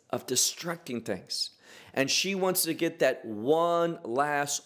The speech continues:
look. It speaks about where her heart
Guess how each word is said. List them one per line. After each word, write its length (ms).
look. 520
It 140
speaks 440
about 420
where 280
her 400
heart 500